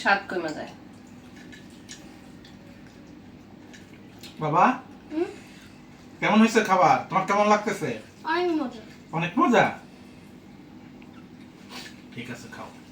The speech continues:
Speaker 1: ছেলে তো খাইতে লেট হইতেছে, এখন ও মাছের কাঁটাটা বাছতে পারে
Speaker 2: আর
Speaker 1: না।
Speaker 2: কি রান্না করছো? ডাল?
Speaker 1: হ্যাঁ, পাতলা ডাল।
Speaker 2: ডাল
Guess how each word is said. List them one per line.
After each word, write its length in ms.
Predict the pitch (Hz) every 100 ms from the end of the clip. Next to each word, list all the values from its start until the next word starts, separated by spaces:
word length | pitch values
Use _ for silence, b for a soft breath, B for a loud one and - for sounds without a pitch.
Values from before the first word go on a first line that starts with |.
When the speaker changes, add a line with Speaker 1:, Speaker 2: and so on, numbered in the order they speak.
| - - -
Speaker 1:
ছেলে 220 | 208 214 220
তো 60 | 226 220 208 - - - - - - - - - - -
খাইতে 220 | 214 220 214
লেট 180 | 208 226
হইতেছে, 340 | 220 220 - 269 370 - - - - - - - - -
এখন 160 | - 220
ও 20 | 214 214
মাছের 280 | 220 226 226
কাঁটাটা 360 | 202 208 208 208 190
বাছতে 240 | 185 185 190
পারে 120 | 202 -
Speaker 2:
আর 100 | 160
Speaker 1:
না। 60 |
Speaker 2:
কি 60 | 185
রান্না 180 | 208 202
করছো? 180 | 190 175 147
ডাল? 200 | 180 151 127 - - - - -
Speaker 1:
হ্যাঁ, 140 | 220
পাতলা 240 | 240 247 262
ডাল। 160 | 220 170 - - - - - - -
Speaker 2:
ডাল 120 | 139